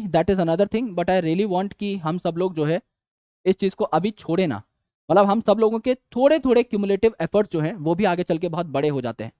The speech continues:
तो इस चीज़ को सोशली ठंडा मत होने देना दोस्त। Please make sure कि अगर आपके पास एक डिवाइस है और उस पे आप पाँच मिनट भी स्पेंड करते हो, please make sure कि आप इस केस को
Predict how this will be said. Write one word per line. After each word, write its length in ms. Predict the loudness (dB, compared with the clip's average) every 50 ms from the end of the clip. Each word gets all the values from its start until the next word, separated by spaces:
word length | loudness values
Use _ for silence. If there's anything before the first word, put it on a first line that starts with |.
| _ _ _ _ _ _
तो 80 | 4 4
इस 120 | 4 4
चीज़ 200 | _ -4 -4 -4 _
को 120 | -2 -2
सोशली 520 | -2 _ _ -4 -4 2 2 2 2 2
ठंडा 280 | 0 -2 -2 0 0 0
मत 200 | 0 -2 -6 _
होने 180 | -4 -4 -4 -4
देना 180 | -4 -6 -6
दोस्त। 320 | -8 -10 -12 -14 _ -20 _ _ _ _ _ _ _ _ _ _ _ _
Please 200 | 0 0 2 0
make 160 | -2 -2 -2
sure 180 | 0 -2 -2 -2 -2 _ _ _
कि 60 | -10 -2
अगर 240 | 0 2 2 2
आपके 200 | 2 0 _ -4 -4
पास 180 | -2 -4 -4 -4 _ _ _ _ _ _ _ _ _
एक 140 | -6 -6 -6 -2
डिवाइस 380 | -2 0 2 2 2 2 2
है 120 | 0 -2 0
और 160 | -2 -2 -4
उस 80 | -4
पे 100 | _ -4
आप 120 | -4 -4 _ _
पाँच 260 | 0 0 0 0 _
मिनट 180 | -2 -4 -4 -2
भी 100 | -4 -8
स्पेंड 260 | -4 _ -6 -6 -2
करते 240 | -4 -6 -4 _ -6
हो, 140 | -6 -6 -8 _ _ _ _ _ _ _ _ -2
please 200 | 0 0 2 0
make 140 | -2 -2 -2
sure 160 | -2 -2 -2
कि 80 | -4 -6 -2 2
आप 180 | 0 0 0 _ -6
इस 100 | -6 -6 _ _
केस 200 | -2 -2 -2 -2
को 140 | _ -8